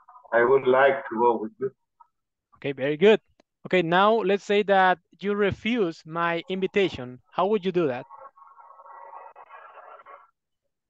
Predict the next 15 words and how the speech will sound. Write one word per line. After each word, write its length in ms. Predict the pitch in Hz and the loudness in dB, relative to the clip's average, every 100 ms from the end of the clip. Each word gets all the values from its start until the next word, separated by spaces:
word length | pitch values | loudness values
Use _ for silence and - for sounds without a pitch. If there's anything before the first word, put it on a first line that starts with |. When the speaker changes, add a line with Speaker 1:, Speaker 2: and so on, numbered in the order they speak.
| _ | _
Speaker 1:
Um, 480 | 131 127 127 123 131 | -6 -2 -2 -4 0
no, 300 | 165 151 - - _ | 2 2 0 -10 _
I 140 | 127 131 | 0 0
will, 460 | 135 156 156 147 - _ _ _ _ _ _ | 2 2 2 -2 -10 _ _ _ _ _ _
I 180 | 113 117 | -8 -4
will 360 | 123 127 117 - _ _ _ 117 | 0 -2 -4 -18 _ _ _ -2
not 220 | 127 117 | -2 0
like 240 | 123 123 - _ _ _ _ _ _ - | 0 -2 -6 _ _ _ _ _ _ -20
to 120 | 123 | -14
go 180 | 117 117 | -12 -10
with 160 | 113 - - | -12 -14 -16
you. 120 | 117 _ _ _ _ _ _ _ _ _ _ | -16 _ _ _ _ _ _ _ _ _ _
Speaker 2:
Mm-hmm. 400 | 165 160 233 - | -14 -12 -12 -8
Okay, 240 | 165 214 220 | -2 0 0
but 500 | 180 170 175 170 | 0 4 6 4